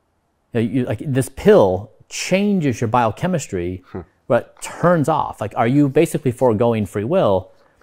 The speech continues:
Speaker 1: Now, like, people are gonna say yes, they're gonna know, they're gonna make various arguments, but these are the things, like, when you start doing things that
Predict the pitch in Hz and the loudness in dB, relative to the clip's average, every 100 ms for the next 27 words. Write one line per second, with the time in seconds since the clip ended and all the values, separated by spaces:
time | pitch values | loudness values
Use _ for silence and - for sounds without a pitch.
0 | - 143 131 120 - - 208 208 165 170 | -4 2 2 2 -6 0 4 6 6 4
1 | 123 113 120 - 127 117 117 117 139 156 | 4 4 2 2 0 2 2 2 2 2
2 | 110 131 123 120 156 131 90 98 - 110 | 4 4 4 4 4 4 0 -6 -8 -4
3 | 170 185 175 143 131 120 110 - 123 139 | -2 2 0 2 0 0 -2 -4 -2 0
4 | 131 - 151 117 127 170 180 - 104 98 | -2 0 -2 -2 -2 -2 -2 -2 -4 -4
5 | 92 101 | -8 -12